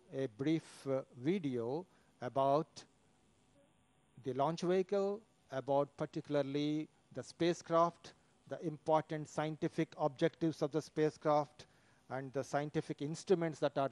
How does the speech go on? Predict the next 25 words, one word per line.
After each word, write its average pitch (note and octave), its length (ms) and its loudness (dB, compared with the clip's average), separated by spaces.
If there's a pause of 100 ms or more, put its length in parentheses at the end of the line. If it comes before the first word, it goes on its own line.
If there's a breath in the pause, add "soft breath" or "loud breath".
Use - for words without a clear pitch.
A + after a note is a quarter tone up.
there D3 280 2
on C#3 140 -8
the C3+ 100 -2
spacecraft C#3 720 -2
to C3 280 -4 (960)
achieve E3 360 2
these - 480 -6 (260)
objectives. C3 680 -4
We'll A#2+ 220 -8
show C3 360 -2
a A#2+ 60 -6
little C3+ 220 -6
later, D3+ 440 2 (300)
but C3 160 -2
I C#3+ 120 0
would D3+ 180 -2
like G3+ 220 0
to G3 100 0
tell F3+ 380 0 (120)
there C#3+ 140 0
are C#3 120 0 (120)
great F#3 320 2
number F3 260 -4
of D3+ 140 -2
challenges, D#3 720 0